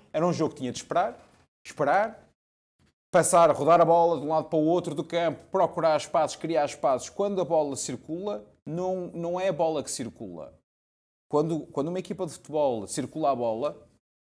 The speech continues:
não é para mudar a bola, é para mudar os adversários.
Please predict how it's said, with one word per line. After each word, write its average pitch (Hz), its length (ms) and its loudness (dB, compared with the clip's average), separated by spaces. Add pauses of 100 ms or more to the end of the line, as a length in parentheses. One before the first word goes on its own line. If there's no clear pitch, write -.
não 139 220 -4
é 180 60 -4
para 175 140 -8
mudar 151 280 -2
a 113 40 -2
bola, 104 440 -6
é 95 100 -12
para 113 120 -12
mudar 113 260 -6
os 113 120 -12
adversários. 95 720 -12